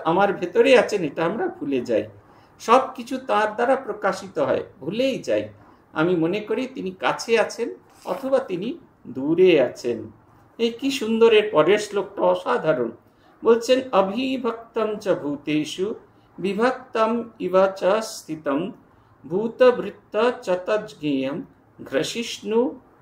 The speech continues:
প্রভবিষ্ণু চ।" বলছেন, "তৎ জ্ঞেয়ম", সেই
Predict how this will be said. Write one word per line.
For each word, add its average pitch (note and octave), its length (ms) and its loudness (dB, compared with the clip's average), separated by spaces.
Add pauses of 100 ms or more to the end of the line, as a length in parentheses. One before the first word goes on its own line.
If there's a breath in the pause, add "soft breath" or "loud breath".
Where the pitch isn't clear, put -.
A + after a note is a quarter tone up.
(140)
প্রভবিষ্ণু F3 800 2
চ।" - 140 -12 (1800 loud breath)
বলছেন, G#3+ 440 6 (120)
"তৎ C#4 340 2
জ্ঞেয়ম", D3 580 2 (540)
সেই B3+ 560 6